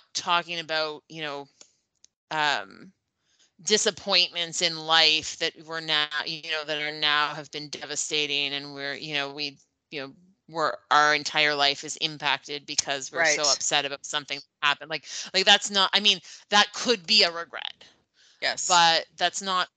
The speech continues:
Speaker 1: really what he's talking about when he's talking about regrets having power and regrets being positive and, and beneficial for life, right?
Speaker 2: Mm-hmm. Mm-hmm.
Speaker 1: And,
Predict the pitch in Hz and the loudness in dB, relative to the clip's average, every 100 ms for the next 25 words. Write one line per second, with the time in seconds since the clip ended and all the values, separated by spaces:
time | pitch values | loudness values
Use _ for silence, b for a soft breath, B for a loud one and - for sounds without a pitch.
0 | _ 170 202 202 196 185 160 156 151 165 | _ -16 -8 0 0 0 -6 -10 -10 -10
1 | 151 - 160 147 156 147 147 147 - 156 | -8 -4 -4 -4 -10 -10 -10 -10 -4 -4
2 | 147 147 147 143 135 151 156 139 - 160 | -4 -6 -10 -10 -10 -8 -4 -4 -4 -8
3 | 147 151 143 - 143 135 92 117 151 147 | -8 -12 -12 0 2 2 -2 -8 -8 -12
4 | 131 139 - - 147 139 139 - - 139 | -8 -6 -6 -8 -8 -10 -12 -6 0 0
5 | 143 135 117 123 135 - 147 - 120 120 | 0 0 0 -2 -6 -8 -6 -4 -4 -6
6 | 156 139 117 - 135 127 107 55 - - | -8 -8 -8 -10 -8 0 0 -2 -8 -4
7 | 123 143 160 165 170 180 - - 165 165 | 0 0 -2 -8 -10 -10 -14 -2 2 4
8 | 165 160 160 160 165 160 | 4 2 0 -2 -8 -14